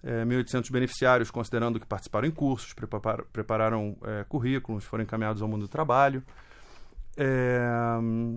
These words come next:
é muito importante na questão do Amazonas. É, Amazonas é um, é uma das florestas mais importantes do mundo, se não a, a mais. É,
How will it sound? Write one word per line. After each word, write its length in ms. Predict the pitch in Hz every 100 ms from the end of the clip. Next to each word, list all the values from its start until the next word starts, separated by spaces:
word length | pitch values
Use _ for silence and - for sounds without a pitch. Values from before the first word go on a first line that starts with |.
| 127 - - - -
é 80 | 139
muito 180 | 156
importante 480 | 180 160 - 160 156
na 80 | 147
questão 220 | 143 -
do 40 | 143
Amazonas. 600 | 127 110 139 156 156 -
É, 540 | 143 135 131 127 127 123
Amazonas 400 | 123 120 143 135
é 40 |
um, 180 | 147 -
é 40 | 127
uma 140 | 139
das 120 | 135
florestas 340 | - 135 - 123
mais 140 | 127
importantes 400 | 120 123 135 123
do 60 | 123
mundo, 240 | 127 135
se 100 | -
não 100 | 127
a, 100 | 120
a 200 | 117 117
mais. 460 | 113 135 156 - - - - - - -
É, 520 | 139 127 127 123